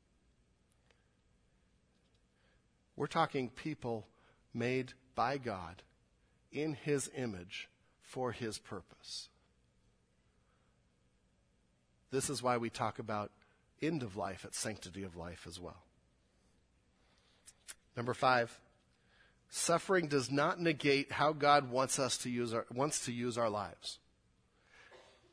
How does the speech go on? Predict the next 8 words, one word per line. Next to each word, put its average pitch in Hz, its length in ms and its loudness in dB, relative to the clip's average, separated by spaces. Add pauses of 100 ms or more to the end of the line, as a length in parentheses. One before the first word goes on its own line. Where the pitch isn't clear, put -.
(160)
God 180 260 12
is 185 120 6
sovereign. 123 540 8 (340)
We've 135 200 2
established 160 560 4
that 139 180 4
many 135 200 4
times. 107 580 -2